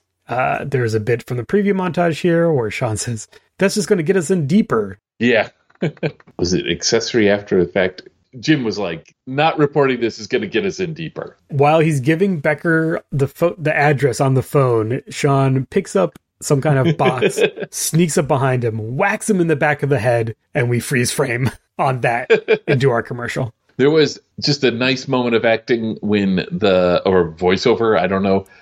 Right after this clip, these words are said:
Speaker 2: when the, just before the body is found, when, I'm sorry, the body is found, but the camera hasn't found it.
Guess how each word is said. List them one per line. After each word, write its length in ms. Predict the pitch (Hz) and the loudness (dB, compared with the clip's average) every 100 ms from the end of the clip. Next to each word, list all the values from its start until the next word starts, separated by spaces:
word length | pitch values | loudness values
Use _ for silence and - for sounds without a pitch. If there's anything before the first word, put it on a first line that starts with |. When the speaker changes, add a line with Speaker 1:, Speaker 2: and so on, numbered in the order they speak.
| _ - | _ 0
Speaker 2:
when 200 | 110 107 | 2 2
the, 220 | 107 165 _ - 104 | 0 -4 _ -16 -4
just 260 | 135 131 | -2 0
before 240 | 151 143 120 | 0 2 2
the 100 | 98 | 2
body 340 | 117 107 101 | 2 2 0
is 140 | 87 - | -4 -6
found, 720 | 120 104 87 82 78 78 - _ - | -2 0 0 -2 -4 -6 -8 _ -2
when, 280 | 127 147 147 | 2 2 2
I'm 100 | 160 | 0
sorry, 200 | - 92 - - | 0 -6 -8 -8
the 100 | 120 | -4
body 320 | 101 151 185 160 | 0 2 2 -2
is 100 | - | -4
found, 380 | 135 104 98 90 | -2 -2 -4 -8
but 120 | 87 | -8
the 60 | 87 | -8
camera 420 | - 139 127 95 | -4 -2 -2 -2
hasn't 340 | 85 87 76 - | -2 -4 -6 -4
found 300 | 85 67 - | -4 -2 -6
it. 220 | - | -6